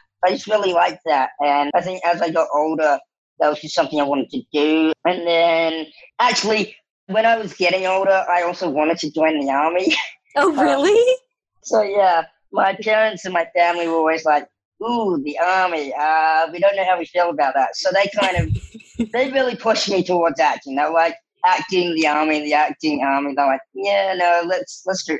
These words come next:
Speaker 1: acting." So
Speaker 2: Mm-hmm.
Speaker 1: they pushed me towards acting, but I really wanted to do acting, but they also pushed me towards acting because they didn't want me to join the army, obviously.
Speaker 2: Mm-hmm.
Speaker 1: But yeah, when I was eight years old,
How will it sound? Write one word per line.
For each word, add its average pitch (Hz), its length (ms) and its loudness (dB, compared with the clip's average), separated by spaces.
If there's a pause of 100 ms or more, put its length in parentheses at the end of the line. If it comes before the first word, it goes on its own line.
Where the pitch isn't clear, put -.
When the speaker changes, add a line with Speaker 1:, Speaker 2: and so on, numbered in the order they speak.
Speaker 1:
acting." 123 520 -6
So - 260 -8
Speaker 2:
Mm-hmm. 175 400 0 (220)
Speaker 1:
they 233 140 2
pushed 262 320 0
me 240 140 0
towards 214 360 0
acting, 185 640 -2 (180)
but 165 400 2 (180)
I 208 80 2
really 240 260 0
wanted 208 220 -4
to 180 80 -6
do 175 40 0
acting, 160 380 -2
but 160 100 -4
they 175 100 4
also 180 280 -2
pushed 160 300 -2
me 151 100 -2
towards 147 300 -2
acting 135 240 -2
because - 140 -14
they 143 100 2
didn't 143 160 -2
want 139 180 -2
me 131 140 -6
to 123 140 -16
join 135 220 -2
the 127 120 -2
army, 123 260 -4 (160)
obviously. 147 400 -2
Speaker 2:
Mm-hmm. 156 220 0 (380)
Speaker 1:
But 180 300 2
yeah, 180 200 0
when 185 120 2
I 190 120 2
was 180 160 -2
eight 180 200 0
years 160 180 -4
old, 151 280 2